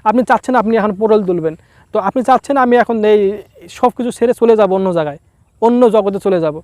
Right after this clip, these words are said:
তা এই জিনিসটা কি আপনাকে জাহান্নামের মধ্যে পড়তেছে না? এটা একটা জাহান্নাম। তো আপনি এই কাজটা কিন্তু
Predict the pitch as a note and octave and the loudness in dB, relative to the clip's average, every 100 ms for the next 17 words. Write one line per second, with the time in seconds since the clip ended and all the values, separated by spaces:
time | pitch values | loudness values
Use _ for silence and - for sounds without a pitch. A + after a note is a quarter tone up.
0 | _ E3 - - G#3+ A#3 - A3+ A#3+ G#3 | _ -20 -18 -4 -2 0 0 0 2 0
1 | - F#3 F3+ F3 G#3+ A#3 A#3+ A3+ A#3 A#3+ | -4 -4 -2 -2 -2 -2 -2 -2 -4 -4
2 | B3+ C#4+ G#3 F3+ G#3 G3 F3 D#3+ D3 C#3 | -4 -2 -4 -2 -2 -2 -2 -4 -6 -14
3 | _ _ _ - - F#3 - C4 C#4 - | _ _ _ -16 -4 -4 -2 -2 0 0
4 | A3 B3+ A3 B3 B3+ B3 - | 0 0 -4 -4 -6 -6 -6